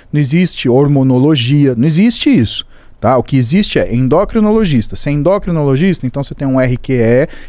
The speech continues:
de endocrinologista, você é membro da Sociedade Brasileira de Endocrinologia e Metabologia, você é, você tem aquilo lá. Se não é, se não tem isso, não é, tá? E você tem o nutrólogo. O nutrólogo também,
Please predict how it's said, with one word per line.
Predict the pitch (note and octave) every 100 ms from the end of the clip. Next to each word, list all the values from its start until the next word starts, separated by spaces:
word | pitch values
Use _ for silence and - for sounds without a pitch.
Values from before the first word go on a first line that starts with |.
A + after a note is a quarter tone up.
| -
de | D3
endocrinologista, | C#3+ C#3+ - C3 C3 B2 G#2+ D3 -
você | D3+ D3 D#3
é | C#3
membro | C#3+ E3 D#3+
da |
Sociedade | D3+ C#3+ - C3 B2+
Brasileira | A#2+ B2+ A#2+ B2 B2 A2 - - -
de | A2 B2 B2 A#2+
Endocrinologia | A#2 A#2 B2+ B2+ A2+ A#2+
e |
Metabologia, | B2 C3 B2+ C#3 C3 C#3 E3
você | C#3+ - G3+
é, | D#3+ F2
você | - G#2+
tem | C#3
aquilo | E3 - A3+
lá. | E3 E2
Se | - -
não | F3+ G3
é, | D#3+ F#3 A#3 - - G#3 G3 - -
se | D#3
não | D#3+
tem | G3 F3+
isso, | F3+ A#3
não | A3+
é, | G#2 - - - -
tá? | B3 - - -
E | G3+
você | -
tem | B3+ C4
o |
nutrólogo. | C4 C4+ B3 G3+ B2 G2 - - - -
O |
nutrólogo | E3+ - E3+ E3+ F#3
também, | A#3 A#3 G3+ A3+